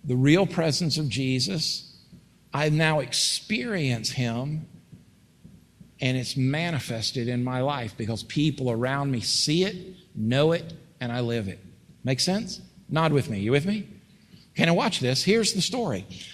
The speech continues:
There we are in our sinful nature. There God is who loves us. Our sin separates us from him. He said, "But I love you so much," so he sends Jesus, born of a virgin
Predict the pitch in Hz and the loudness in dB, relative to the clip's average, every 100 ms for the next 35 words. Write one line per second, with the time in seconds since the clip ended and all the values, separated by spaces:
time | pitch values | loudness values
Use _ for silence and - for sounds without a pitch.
0 | - 120 180 233 254 226 185 185 196 175 | -4 4 8 8 8 8 8 8 6 4
1 | 180 196 202 208 196 143 135 202 220 - | 4 4 4 2 4 4 4 -2 -6 -14
2 | - - - - - - - 113 185 220 | -20 -20 -20 -20 -20 -20 -6 6 8 8
3 | 208 196 226 190 170 175 175 196 202 185 | 8 6 6 6 6 6 4 4 4 2
4 | 123 95 - - - - _ _ - - | 0 -2 -4 -4 -12 -20 _ _ -20 -16
5 | - 180 226 240 - - 214 160 180 185 | 2 6 8 6 6 4 4 4 4 4
6 | - 190 196 196 196 190 190 180 196 196 | 4 2 4 4 4 4 2 4 4 4
7 | 226 139 107 - - - - - 220 202 | 2 -2 -6 -10 -18 -20 -20 2 4 6
8 | 202 185 180 175 277 269 151 156 147 196 | 8 8 10 8 6 4 4 4 2 2
9 | - 185 175 170 240 269 175 139 202 127 | 4 6 6 6 4 4 2 4 4 4
10 | 156 - - - 123 180 254 277 220 151 | 2 0 -6 -4 6 8 8 4 4 4
11 | 143 120 170 240 - | 4 4 0 0 -6